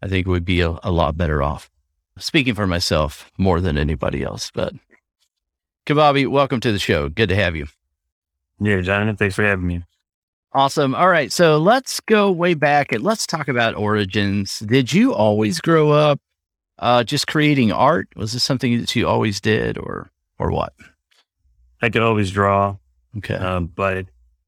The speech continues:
Speaker 2: you know, it, it, it meant nothing to me as far as what I wanted to do. It, I didn't even see that as anything happening, but
Speaker 1: Uh-huh.
Speaker 2: it was just,
Speaker 1: Yeah.
Speaker 2: I drew cartoons. I drew war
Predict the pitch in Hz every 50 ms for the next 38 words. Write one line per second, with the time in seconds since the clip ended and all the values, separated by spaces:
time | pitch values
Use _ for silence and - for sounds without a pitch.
0 | _ _ _ 101 95 98 98 92 101 98 - - 101 98 110 - _ _ - 104
1 | 104 - - _ 107 104 104 104 101 101 98 98 92 - 92 90 90 - 101 92
2 | 90 90 87 87 85 - - 90 85 85 82 78 90 87 87 85 85 85 87 82
3 | 80 80 78 85 82 82 85 85 - 90 90 90 92 - _ - 95 87 87 87
4 | 82 80 - - 90 87 85 82 80 80 80 78 85 80 78 80 78 80 85 82
5 | 82 80 78 76 76 80 90 90 90 90 95 98 95 87 85 98 - 69 69 -
6 | - _ _ _ _ _ _ _ 92 92 80 98 98 98 104 95 95 - 101 95
7 | 95 95 92 95 98 98 _ - - - - _ _ _ _ _ _ _ _ _
8 | _ 87 90 87 95 95 92 92 87 87 92 92 92 95 92 90 90